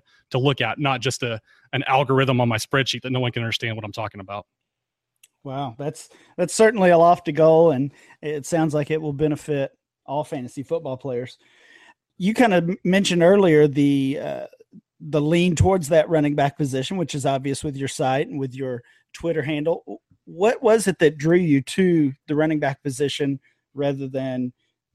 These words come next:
Speaker 2: fantasy football as a whole or football as a whole or, or just one of the other positions?
Speaker 1: Yeah, I, I think that the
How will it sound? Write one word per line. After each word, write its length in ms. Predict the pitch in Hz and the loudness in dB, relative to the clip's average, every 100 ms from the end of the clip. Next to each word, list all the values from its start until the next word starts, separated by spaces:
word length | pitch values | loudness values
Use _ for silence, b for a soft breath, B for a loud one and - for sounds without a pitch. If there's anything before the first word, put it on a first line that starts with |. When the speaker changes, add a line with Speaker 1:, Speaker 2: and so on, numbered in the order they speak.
| - | -2
Speaker 2:
fantasy 340 | 156 143 160 | 0 0 -2
football 400 | 151 175 160 151 | 2 2 6 6
as 120 | 151 | 4
a 40 | 139 | 2
whole 460 | 135 147 147 147 | 2 4 4 2
or 100 | 143 | 2
football 480 | 156 170 165 156 151 | -2 0 0 2 2
as 140 | 143 139 | 0 -2
a 60 | |
whole 400 | 139 143 143 143 - | -6 -4 -4 -6 -8
or, 160 | 147 139 | -10 -6
or 140 | 143 | -6
just 180 | 147 143 | -8 -4
one 120 | 147 | -4
of 60 | 135 | -2
the 120 | 135 | -2
other 160 | 135 151 | -2 -4
positions? 640 | 123 110 107 - 123 - _ _ _ _ b b b b b - | -6 -10 -14 -14 -18 -20 _ _ _ _ b b b b b -4
Speaker 1:
Yeah, 180 | 202 170 | 0 2
I, 300 | 170 185 - | 2 -2 -2
I 20 | 202 | -2
think 220 | 262 226 | -2 -2
that 140 | 190 | -2
the 120 | 165 | -2